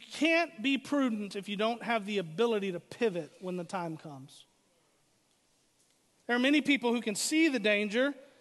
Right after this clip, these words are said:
but they just continue to walk down the path. Doesn't make you prudent if you see it and identify it. It's not enough. You have to also be able to pivot once you've seen it.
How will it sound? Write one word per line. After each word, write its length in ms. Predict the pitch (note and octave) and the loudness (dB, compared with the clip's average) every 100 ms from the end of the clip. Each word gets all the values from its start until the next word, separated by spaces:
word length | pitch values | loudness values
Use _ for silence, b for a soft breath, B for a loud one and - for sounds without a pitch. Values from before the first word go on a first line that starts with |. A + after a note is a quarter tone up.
| B B - | B B -2
but 100 | A3+ | 2
they 140 | C#4 | 2
just 180 | D4+ - | 2 -2
continue 380 | C4+ C4+ C4 C4+ | -2 0 2 4
to 60 | |
walk 240 | B3+ A#3+ A3+ | 4 4 2
down 200 | B3 B3+ | 0 0
the 80 | |
path. 560 | B3 C#4 B3+ F3 - - - _ _ _ _ _ _ _ _ _ _ _ _ _ _ _ _ - | 0 2 2 0 -6 -20 -20 _ _ _ _ _ _ _ _ _ _ _ _ _ _ _ _ 2
Doesn't 260 | B3+ C#4+ C4 | 4 4 4
make 200 | C#4 A#3+ | 2 0
you 80 | |
prudent 640 | - - D#4 E4 D4+ A#3+ A#3 | -4 0 4 6 4 2 0
if 160 | A3 G#3 | -4 -4
you 100 | G3+ | -6
see 320 | - D#4 D4 | -2 2 2
it 80 | A3+ | 2
and 100 | G#3+ | 0
identify 640 | F#3+ A#3 C#4+ - F#3+ F#3 | 0 2 2 2 2 2
it. 200 | A3 C4 B B B _ | 2 -2 B B B _
It's 80 | A#3+ | 0
not 160 | B3 | 2
enough. 400 | B3+ D4 C4+ F3+ G#3 | 4 6 4 2 -2
You 120 | G#3+ | 0
have 160 | A#3 | 0
to 80 | A#3+ | 2
also 280 | G#3+ A#3 A#3+ | 2 2 0
be 140 | A3+ | 0
able 160 | A#3 G#3+ | 0 2
to 80 | G3+ | -2
pivot 560 | - - D4+ A3 F#3+ | -2 2 4 2 0
once 300 | G3+ A3+ - | -2 -4 -4
you've 120 | A3 F#3 | -8 -10
seen 400 | - C4+ B3+ E3+ | -6 -2 -2 -4
it. 260 | - - | -10 -20